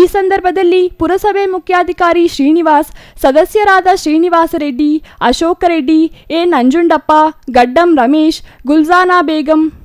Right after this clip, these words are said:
ಜಬೀವುಲ್ಲಾ ಖಾನ್, ಎ ಶ್ರೀನಾಥ್, ಶಬಾನಾ, ಪದ್ಮಾ ಮಲ್ಲೇಶ್, ಹಸೀನಾ ಮನ್ಸೂರ್, ಪಿ ಎಲ್ ಡಿ ಬ್ಯಾಂಕ್ ಅಧ್ಯಕ್ಷ ವಿ ಪ್ರಭಾಕರ ರೆಡ್ಡಿ, ಇನ್ನೂ ಹಲವರು ಹಾಜರಿದ್ದರು.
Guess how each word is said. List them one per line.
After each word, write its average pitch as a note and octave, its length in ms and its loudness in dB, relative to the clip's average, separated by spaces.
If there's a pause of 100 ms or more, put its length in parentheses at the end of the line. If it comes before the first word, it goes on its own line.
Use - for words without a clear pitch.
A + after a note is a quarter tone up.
(260)
ಜಬೀವುಲ್ಲಾ F4+ 560 4 (100)
ಖಾನ್, E4+ 260 2 (380)
ಎ - 20 0 (140)
ಶ್ರೀನಾಥ್, E4+ 580 0 (240)
ಶಬಾನಾ, D#4+ 480 2 (360)
ಪದ್ಮಾ C#4 300 2 (140)
ಮಲ್ಲೇಶ್, D#4+ 440 -2 (260)
ಹಸೀನಾ F#4 420 0 (120)
ಮನ್ಸೂರ್, D#4+ 460 0 (240)
ಪಿ F4 100 4 (100)
ಎಲ್ G4 180 2
ಡಿ G#4 60 0 (100)
ಬ್ಯಾಂಕ್ F4+ 320 0
ಅಧ್ಯಕ್ಷ D#4+ 360 -4 (280)
ವಿ D#4 100 0 (140)
ಪ್ರಭಾಕರ B3+ 480 0 (140)
ರೆಡ್ಡಿ, D4 280 -2 (240)
ಇನ್ನೂ F#4 180 0 (100)
ಹಲವರು D4+ 360 0 (140)
ಹಾಜರಿದ್ದರು. B3+ 640 -4